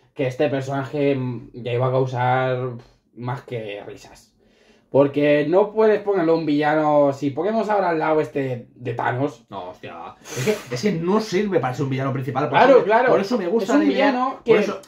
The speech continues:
Speaker 1: han tenido que meter en Marvel porque es de los cómics, pero que lo han metido para reírse porque, claro,
Speaker 2: Sí,
Speaker 1: llevado a la
Speaker 2: bueno,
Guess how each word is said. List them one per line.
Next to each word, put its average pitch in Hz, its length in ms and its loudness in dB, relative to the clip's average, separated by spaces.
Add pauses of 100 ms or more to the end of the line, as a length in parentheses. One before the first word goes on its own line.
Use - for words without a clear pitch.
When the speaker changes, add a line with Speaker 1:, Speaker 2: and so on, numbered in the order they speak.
Speaker 1:
han 202 160 2
tenido 254 220 -4
que 220 80 2
meter 220 260 6
en 233 100 4
Marvel 214 400 2
porque 131 280 -6
es 120 100 -14
de 170 100 -2
los 190 140 4
cómics, 196 500 -2 (540)
pero 175 240 2
que 147 80 -2
lo 139 80 0
han 151 80 -2
metido 165 300 2
para 165 200 2
reírse 165 380 -2
porque, 131 400 -4
claro, 127 440 -2
Speaker 2:
Sí, - 80 -6
Speaker 1:
llevado 135 340 4
a 165 40 2
la 160 80 4
Speaker 2:
bueno, 160 40 2